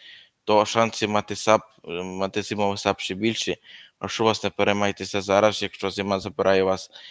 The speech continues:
жвавість і сили зимового сап, є субклінічна форма. Ота сама зимова хандра, діагноз сап. Ставлять, якщо депресивні симптоми розпочинаються саме із суттєвим скороченням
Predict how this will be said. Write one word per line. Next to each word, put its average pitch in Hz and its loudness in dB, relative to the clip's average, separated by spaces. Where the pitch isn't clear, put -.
жвавість 104 2
і 95 -6
сили 131 -2
зимового 98 -4
сап, 101 0
є 98 -6
субклінічна 95 -10
форма. 104 0
Ота 95 -8
сама 107 0
зимова 101 -2
хандра, 104 0
діагноз 95 -4
сап. 101 6
Ставлять, 107 0
якщо 101 -6
депресивні 101 -4
симптоми 101 -2
розпочинаються 101 -6
саме 95 -4
із 92 -10
суттєвим 95 -6
скороченням 101 -4